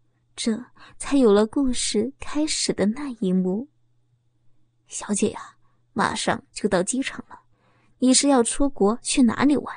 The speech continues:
呢？”开计程车的司机热情地询问着，将骆佩红从哀伤的情绪中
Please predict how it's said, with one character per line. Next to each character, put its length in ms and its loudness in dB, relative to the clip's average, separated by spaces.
呢？” 60 -20
开 200 2
计 200 -2
程 220 0
车 180 -6
的 140 -2
司 260 0
机 380 -4
热 220 0
情 200 -2
地 140 0
询 340 -4
问 200 -2
着， 200 -10
将 220 2
骆 140 0
佩 260 6
红 320 -2
从 160 -2
哀 240 0
伤 220 -4
的 80 0
情 280 0
绪 240 -2
中 320 -4